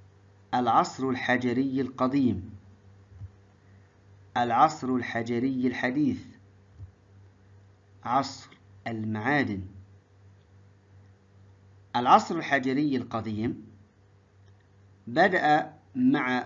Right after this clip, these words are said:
ظهور الإنسان واستمر إلى الألف العاشر قبل الميلاد، أما العصر الحجري الحديث فيمتد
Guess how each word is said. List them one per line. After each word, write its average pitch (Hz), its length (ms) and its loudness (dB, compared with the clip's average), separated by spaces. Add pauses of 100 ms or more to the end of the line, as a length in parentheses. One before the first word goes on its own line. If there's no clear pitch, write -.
ظهور 123 420 0
الإنسان 135 800 0
واستمر 135 720 -2
إلى 123 200 -6
الألف 127 380 -6
العاشر 120 720 -2 (380)
قبل 127 240 -4
الميلاد، 104 460 -2 (1600)
أما 135 160 0
العصر 151 380 2
الحجري 139 580 -2
الحديث 127 520 0 (1700)
فيمتد 127 1120 -2